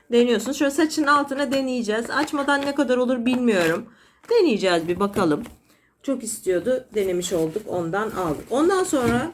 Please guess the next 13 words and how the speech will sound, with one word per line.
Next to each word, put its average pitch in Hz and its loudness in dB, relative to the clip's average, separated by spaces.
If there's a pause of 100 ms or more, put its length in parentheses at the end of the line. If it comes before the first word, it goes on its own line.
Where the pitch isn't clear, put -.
(120)
şeyde 247 0
Be-, 269 -2
Benri'nin 247 0
şu 294 -4
ürünlerini 233 2
gördüm 165 -2
arkadaşlar. 156 -10 (520)
Fiyatları 262 0
da 247 2
dokuz 233 -2
on 240 2
liraydı. 190 0 (440)
Birisi 311 2